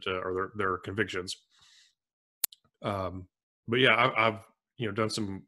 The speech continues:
some really i-, interesting cases, even though they may not have been very elaborate or may not have been huge dollar amounts. Uh, the one that you mentioned that was a thousand dollars, it, it, it, I call it a thousand dollars. It was actually nine hundred and ninety-nine dollars, uh,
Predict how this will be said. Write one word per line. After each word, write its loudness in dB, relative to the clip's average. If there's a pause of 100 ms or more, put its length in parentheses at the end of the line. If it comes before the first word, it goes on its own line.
some -4
really 4 (500)
i-, -4 (120)
interesting 4
cases, -2
even 2
though 2
they 2
may 0
not -2
have -6
been -2
very -2
elaborate 0 (140)
or -2
may -2
not -2
have -6
been -2
huge -6
dollar 0
amounts. -8 (440)
Uh, 0
the -6
one 0
that -4
you -4
mentioned -4
that -4
was -8
a -6
thousand 0
dollars, 0
it, -4 (400)
it, -4
it, -2 (680)
I 2
call 6
it 6
a 0
thousand 2
dollars. 0
It 0
was 0
actually 4
nine 2
hundred 0
and -2
ninety-nine 2
dollars, 2 (540)
uh, 2